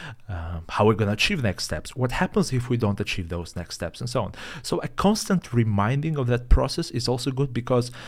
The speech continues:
you should realize people are busy. People are busy with their life, with their work, and so on. They have a lot of things going on, and they won't remember your process every time. So you should, again, remind them constantly.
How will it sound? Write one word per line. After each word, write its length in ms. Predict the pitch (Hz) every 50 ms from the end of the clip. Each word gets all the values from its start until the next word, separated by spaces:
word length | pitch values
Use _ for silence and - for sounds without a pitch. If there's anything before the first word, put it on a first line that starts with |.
| - - -
you 60 | -
should 100 | - 170
realize 380 | 180 190 180 160 151 135 - -
people 340 | - 180 185 - 165 165 -
are 120 | - 101
busy. 420 | 87 90 90 117 113 92 80 78 76
People 320 | - - 123 120 117 110
are 40 | 104
busy 260 | 98 - 113 95 98
with 100 | 98 87
their 140 | 90 85 82
life, 480 | 82 82 95 101 98 104 98 - - - - - -
with 80 | 98
their 140 | 87 80 76
work, 480 | 76 73 76 90 101 101 101 98 - - - - -
and 100 | - -
so 140 | - - 95
on. 60 | 90 87
They 60 | 92
have 200 | 92 101 156 160
a 60 | 156
lot 260 | 139 143 160 160 -
of 80 | 143 131
things 300 | - - 131 117 107 104
going 320 | 110 117 98 98 92 95
on, 180 | 90 - - - - - - - - - - - - -
and 140 | 135 135
they 120 | 127 151 147
won't 400 | 135 123 139 151 170 160 - -
remember 360 | 151 143 135 127 120 107 104
your 120 | 101 104 98
process 440 | - - 123 113 - - 98 - 95
every 180 | 90 82 92
time. 280 | - - 110 92 82 82
So 100 | - 92
you 100 | 95 104
should, 280 | - - - 127 120 -
again, 460 | - 110 110 107 117 120 117 98 -
remind 600 | - 107 95 104 98 101 98 101 101 98 95 98
them 120 | 90 92 104 -
constantly. 600 | - - 160 151 - - 120 107 - 87 -